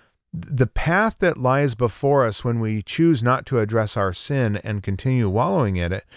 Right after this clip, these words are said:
is pretty dark. It's pretty grim. And I think we know that, but here it is very, very evident. And so he says this, "Sin is crouching at the door, and its desire is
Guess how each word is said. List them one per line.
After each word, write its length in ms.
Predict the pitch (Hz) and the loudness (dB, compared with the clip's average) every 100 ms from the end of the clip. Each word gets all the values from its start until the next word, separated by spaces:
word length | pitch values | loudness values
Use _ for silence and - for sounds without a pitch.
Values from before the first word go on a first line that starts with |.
| - - - | -20 -16 0
is 180 | 127 - | 0 0
pretty 280 | 185 220 | 0 0
dark. 500 | 139 110 113 92 - | 0 2 4 2 -4
It's 160 | 92 - | -12 -10
pretty 220 | - 131 | -4 -4
grim. 560 | 110 113 131 107 78 - - _ _ - | 0 2 4 2 -2 -8 -18 _ _ -6
And 420 | 123 113 107 104 - | 0 2 2 -2 -4
I 100 | 113 | -2
think 240 | 104 175 135 | 0 0 2
we 140 | 123 | 2
know 300 | 120 160 180 | 4 4 4
that, 360 | 123 95 92 110 | 4 2 -2 -2
but 280 | 117 92 _ | -2 -2 _
here 460 | - 143 151 127 - | -4 2 2 2 -2
it 160 | 113 | -4
is 200 | 107 92 | -2 -4
very, 420 | 98 90 110 120 | -6 0 4 4
very 320 | 110 107 101 - | 4 2 2 0
evident. 540 | 113 113 95 76 - _ _ _ _ _ - - - | 0 0 -2 -2 -8 _ _ _ _ _ -20 -18 0
And 100 | 139 | 2
so 140 | 127 160 | 4 4
he 80 | |
says 300 | 139 175 156 | 4 2 2
this, 180 | 151 147 | 2 0
"Sin 400 | - - 160 180 | -2 -4 -2 -2
is 300 | 175 143 117 | -2 -2 -4
crouching 800 | - - 123 123 127 - 131 131 - | -8 -2 0 0 -2 -2 -2 -2 -2
at 300 | 107 113 - 113 | 0 0 -2 -6
the 180 | 107 | -4
door, 640 | 101 117 147 151 104 98 98 _ - - | 0 2 4 4 2 0 -4 _ -20 -6
and 160 | 113 120 | 0 0
its 200 | 110 - | 0 -2
desire 840 | 117 104 92 120 135 143 127 113 - | 0 0 2 2 2 2 0 0 -2
is 400 | 131 143 143 | 0 2 0